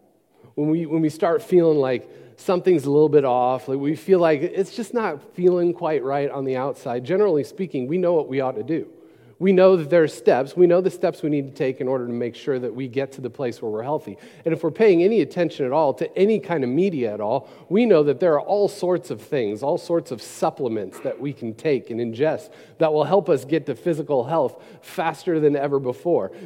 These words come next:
because that's what we want. We want to get healthy, and we want to get healthy fast. For instance,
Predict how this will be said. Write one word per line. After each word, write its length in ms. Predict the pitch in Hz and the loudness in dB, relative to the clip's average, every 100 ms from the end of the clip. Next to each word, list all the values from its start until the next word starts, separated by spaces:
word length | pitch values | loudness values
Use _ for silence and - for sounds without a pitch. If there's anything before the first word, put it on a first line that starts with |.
| - | -6
because 220 | 160 147 | -4 0
that's 240 | 202 214 | 2 2
what 100 | 202 | 0
we 140 | 151 143 | -2 0
want. 500 | 160 147 - - - | 0 0 -2 -12 -2
We 80 | 160 | 2
want 160 | 202 | 4
to 60 | 226 | 4
get 180 | 233 165 | 2 0
healthy, 540 | 165 139 - 123 143 - - _ 165 - | -2 -2 -4 -6 -8 -12 -20 _ -20 -6
and 100 | 147 | -2
we 80 | 151 | 0
want 240 | 143 165 | 2 0
to 60 | 175 | 0
get 160 | 165 | 0
healthy 420 | 147 151 - 139 - - - | -2 -4 -4 -8 -8 -16 -20
fast. 800 | - 156 123 - - - - _ _ _ | -4 -2 -2 -4 -14 -20 -20 _ _ _
For 280 | _ 190 185 | _ 2 4
instance, 640 | 190 180 - - - - | 4 0 -6 -8 -8 -20